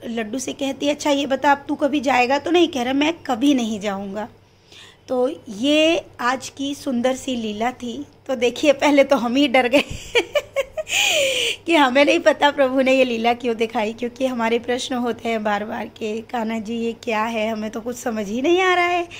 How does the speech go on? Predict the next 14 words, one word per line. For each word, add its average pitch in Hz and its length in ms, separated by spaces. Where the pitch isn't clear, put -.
कान्हा 233 300
जी, 226 100
ये 247 200
क्या 269 280
है? 349 300
हमें 240 260
तो 240 120
कुछ 254 160
समझ 247 340
ही 330 100
नहीं 311 220
आ 294 100
रहा 269 140
है।" 277 200